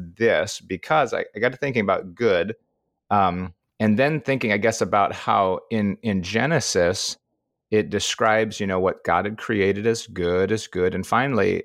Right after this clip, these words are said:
uh, bringing it to the last day, you know, or the last part of creation. And it says, uh, that it was very good, right? And so I'm thinking, okay, well, if something, you know, when I say God is good, you know, he is absolutely good, but then there's a very good,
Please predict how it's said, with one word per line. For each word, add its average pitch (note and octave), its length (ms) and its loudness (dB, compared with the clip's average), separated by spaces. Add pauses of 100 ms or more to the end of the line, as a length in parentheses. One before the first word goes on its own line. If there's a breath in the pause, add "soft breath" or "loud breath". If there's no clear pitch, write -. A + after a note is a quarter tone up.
uh, E2+ 140 -4
bringing G#2 360 0
it F#2+ 140 -4
to - 120 -10
the E2+ 120 0
last F#2 560 0
day, F#2 300 2
you E2+ 120 -2
know, E2+ 120 -2
or D#2+ 100 0
the D#2 140 -4
last F#2 320 0
part F#2 160 0
of E2+ 100 -6
creation. F#2 480 -2
And F2 100 -8
it D2 140 -10
says, F2+ 420 -2 (460)
uh, F2+ 160 0
that E2+ 120 -4
it C#2+ 60 -4
was F2 140 -4
very F#2 500 0
good, A1+ 300 -8
right? F2 340 -4 (1120)
And A#2+ 400 2 (140)
so B2+ 300 2
I'm G#2+ 120 2
thinking, A2 320 -4
okay, G#2+ 480 2 (120)
well, A2 480 2 (400)
if A2+ 200 -8
something, C3+ 540 0 (540)
you A#2 100 0
know, G2+ 120 0
when G#2 180 0
I G2+ 40 0
say G2 200 0
God G#2 340 2
is F2+ 160 -6
good, E2+ 400 0
you E2+ 80 -6
know, E2+ 80 -6
he G2+ 140 -2
is F#2+ 100 -2
absolutely F#2 580 0
good, F#2 460 0
but F2+ 120 -2
then A#2 120 2
there's G2 200 2
a D#2+ 60 0
very G#2+ 400 2
good, B1+ 380 -4